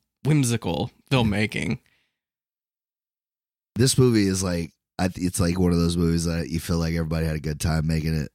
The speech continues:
Speaker 1: Oh, a hundred percent.
Speaker 2: A-, and there's
Speaker 1: They
Speaker 2: a lot of
Speaker 1: said
Speaker 2: Robin Williams staple people in this movie.
Speaker 1: Danny DeVito said, he said everything was smooth sailing until the release of the movie. <laughs>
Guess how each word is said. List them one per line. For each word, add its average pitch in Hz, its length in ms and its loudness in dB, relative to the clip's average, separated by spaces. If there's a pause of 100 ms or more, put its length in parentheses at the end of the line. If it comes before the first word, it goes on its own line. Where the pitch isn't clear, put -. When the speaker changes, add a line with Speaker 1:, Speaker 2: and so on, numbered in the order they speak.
Speaker 1:
Oh, 180 140 4
a 156 60 2
hundred 170 320 0
percent. 151 380 0 (140)
Speaker 2:
A-, - 80 -2 (260)
and 185 120 2
there's 185 100 4
Speaker 1:
They 156 80 4
Speaker 2:
a 160 60 4
lot 175 80 4
of 170 60 4
Speaker 1:
said 170 180 4
Speaker 2:
Robin 120 160 2
Williams 82 280 0
staple 85 400 0
people 80 400 0
in 80 120 0
this 76 200 -4
movie. 76 300 -4 (220)
Speaker 1:
Danny 170 280 2
DeVito 170 300 0
said, 123 340 0
he 147 120 0
said 131 340 2
everything 170 480 2
was 143 160 2
smooth 135 340 0
sailing 135 600 0
until 127 320 -2
the 117 80 -2
release 117 320 2
of 117 80 -4
the - 80 -2
movie. 98 400 -4
<laughs> - 40 -20